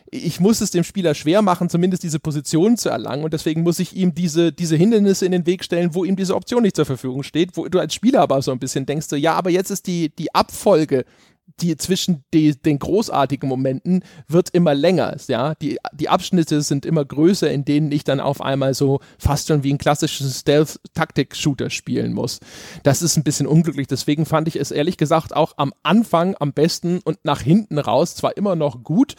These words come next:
aber das war dann häufig eher so ein Ding, wo ich dachte so, hä, weil nämlich die, die einzelne Mission auch unglaublich lange dauert.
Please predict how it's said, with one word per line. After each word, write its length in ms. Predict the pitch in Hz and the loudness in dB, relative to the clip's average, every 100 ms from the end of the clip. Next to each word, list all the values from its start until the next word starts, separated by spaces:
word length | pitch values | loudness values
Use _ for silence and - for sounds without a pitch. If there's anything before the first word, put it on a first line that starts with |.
| - - 170 | -20 -20 -2
aber 180 | 160 165 | 2 2
das 200 | 165 - | 0 0
war 100 | 160 | 2
dann 180 | 160 143 | 2 2
häufig 420 | 143 175 156 - | 2 2 -2 -2
eher 160 | 165 160 | 0 2
so 100 | 156 | 0
ein 100 | 151 | 0
Ding, 180 | 156 | -2
wo 80 | 135 | -4
ich 100 | 143 | -4
dachte 240 | 151 - 131 | -4 -4 -4
so, 220 | 135 98 | -4 0
hä, 300 | 139 147 127 _ - - 120 | 2 2 2 _ -20 -12 0
weil 140 | 160 | 4
nämlich 180 | 165 165 | 4 2
die, 200 | 160 - | -4 -12
die 320 | 143 160 151 143 | -8 -4 -4 0
einzelne 440 | 180 247 - 180 | 2 2 2 0
Mission 360 | 165 - 165 151 | 0 0 0 0
auch 220 | 139 - | -4 -4
unglaublich 580 | - 214 220 165 131 135 | 0 2 4 2 0 -2
lange 260 | 131 135 135 | -4 -4 -4
dauert. 380 | - 104 - | -4 -4 -6